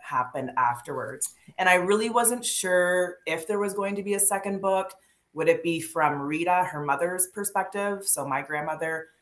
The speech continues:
would it be, you know, what was it gonna look like? Um, so it took me many, many years just to sort of let that percolate and let me feel the feels and think about, um, you know, what that might have looked like after.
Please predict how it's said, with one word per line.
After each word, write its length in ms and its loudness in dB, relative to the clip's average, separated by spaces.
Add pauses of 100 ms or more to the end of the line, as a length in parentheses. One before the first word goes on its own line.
(140)
would 200 2
it 200 6
be, 440 -4
you 120 -4
know, 80 4
what 240 6
was 160 2
it 80 -2
gonna 200 -2
look 220 -2
like? 380 -4
Um, 500 2
so 140 0
it 20 -2
took 160 0
me 100 -2
many, 300 2
many 300 2
years 420 2
just 160 0
to 60 2
sort 160 0
of 100 0
let 160 2
that 220 2
percolate 520 -2
and 80 2
let 140 -4
me 140 -4
feel 320 -6
the 80 2
feels 400 -2
and 120 -8
think 160 -12
about, 380 -2 (460)
um, 640 2 (240)
you 140 -8
know, 380 -2 (380)
what 180 6
that 140 6
might 120 2
have 120 0
looked 180 0
like 320 -2
after. 760 10